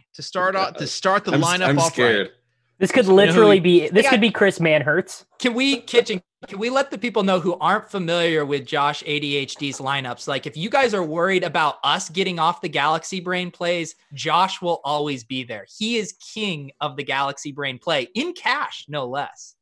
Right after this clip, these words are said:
Speaker 1: Yeah. Well, and he has the premium usage tool up. I mean, this guy is like, he, he kinda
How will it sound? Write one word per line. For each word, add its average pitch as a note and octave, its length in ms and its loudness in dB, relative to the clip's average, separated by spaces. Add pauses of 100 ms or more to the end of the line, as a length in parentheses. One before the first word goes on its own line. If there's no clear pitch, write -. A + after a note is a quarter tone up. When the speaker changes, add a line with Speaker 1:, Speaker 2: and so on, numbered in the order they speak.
(120)
Speaker 1:
Yeah. D3 240 -4 (160)
Well, G#3+ 400 -4 (320)
and G#3 560 0 (840)
he G#3 180 -4
has B3+ 180 -2
the G3+ 80 0
premium G3+ 420 0
usage E3+ 380 -4
tool D#3 380 -6
up. D#3+ 200 -2
I E3+ 40 -4
mean, D#3+ 80 -4
this G#3 160 -2
guy A#3+ 240 0
is F3 280 2
like, C#3 280 0
he, E3+ 500 -6 (1120)
he D3 140 -10
kinda B3+ 260 0